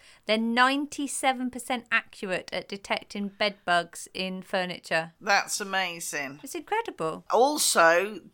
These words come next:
Speaker 2: those totally weirdly fantastic dogs that can detect cancer in somebody.
Speaker 1: Yeah, that's amazing. The dog's nose is incredible.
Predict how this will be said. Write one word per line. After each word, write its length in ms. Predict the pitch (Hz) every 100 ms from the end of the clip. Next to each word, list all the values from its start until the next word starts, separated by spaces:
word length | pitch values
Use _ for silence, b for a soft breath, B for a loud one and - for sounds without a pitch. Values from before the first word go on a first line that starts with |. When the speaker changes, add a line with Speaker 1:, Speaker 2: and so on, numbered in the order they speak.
| -
Speaker 2:
those 580 | 226 226 220 220 - -
totally 720 | - 262 269 302 - 247 233 220
weirdly 600 | 202 247 277 254 175 175
fantastic 840 | - 175 160 - 175 - - - _
dogs 520 | 156 127 160 - - B B -
that 320 | 220 202 -
can 540 | - 220 214 214 214 214
detect 540 | 220 214 - 214 -
cancer 680 | - 247 320 - - - 165 98
in 160 | 160 165
somebody. 840 | - 175 165 160 - 151 135 147 -
Speaker 1:
Yeah, 480 | 214 226 240 220 196
that's 300 | 240 214 226
amazing. 720 | 226 233 269 - 165 160 180 _
The 80 | 247
dog's 420 | 240 320 403 -
nose 460 | 233 262 262 214 208
is 120 | 214
incredible. 720 | 233 - 285 277 208 185 175